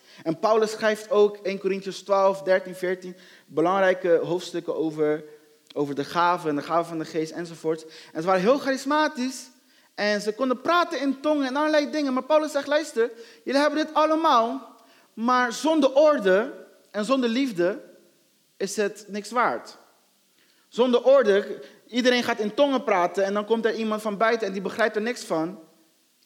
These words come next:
Wat, wat is de meerwaarde? Jullie, jullie profiteren veel en doen heel veel en hebben heel veel gaves, maar als er geen liefde is,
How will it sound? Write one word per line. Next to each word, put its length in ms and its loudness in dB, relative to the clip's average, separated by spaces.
Wat, 320 -6
wat 180 -8
is 100 -8
de 80 -8
meerwaarde? 640 -2
Jullie, 360 2
jullie 200 0
profiteren 600 0
veel 240 4
en 160 0
doen 160 0
heel 280 4
veel 580 4
en 180 -2
hebben 280 4
heel 220 6
veel 200 2
gaves, 720 2
maar 140 0
als 200 0
er 80 0
geen 200 2
liefde 420 4
is, 540 2